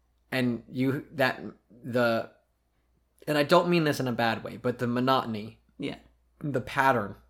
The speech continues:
Speaker 1: of your life, that still stays the same. And so sometimes when you're in the pattern, although time, like,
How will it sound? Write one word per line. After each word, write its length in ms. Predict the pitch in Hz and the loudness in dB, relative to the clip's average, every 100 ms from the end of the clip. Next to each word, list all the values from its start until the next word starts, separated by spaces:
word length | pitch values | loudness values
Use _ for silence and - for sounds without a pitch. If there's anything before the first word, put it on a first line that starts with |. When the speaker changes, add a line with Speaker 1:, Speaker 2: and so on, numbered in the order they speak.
| _ | _
Speaker 1:
of 140 | 127 123 | -2 0
your 140 | 123 | 2
life, 380 | 120 120 104 - | 4 4 2 -4
that 220 | 123 123 - | 0 0 0
still 240 | - 147 | 0 0
stays 380 | - 135 127 123 | 0 -2 -2 -4
the 140 | 117 | -10
same. 380 | 110 - 123 104 | -8 -2 -2 -2
And 100 | 104 | -4
so 400 | - 120 113 82 | 0 0 0 -4
sometimes 360 | - 151 170 170 | -2 2 2 2
when 100 | 139 | 2
you're 100 | 120 | 0
in 260 | - 156 196 | 0 0 2
the 80 | |
pattern, 500 | 170 117 110 101 101 - - - - | 0 0 0 0 -4 -8 -20 -20 -4
although 240 | 120 143 160 | 2 6 4
time, 420 | 160 147 139 135 | 4 0 2 2
like, 300 | 127 120 - | 2 0 -2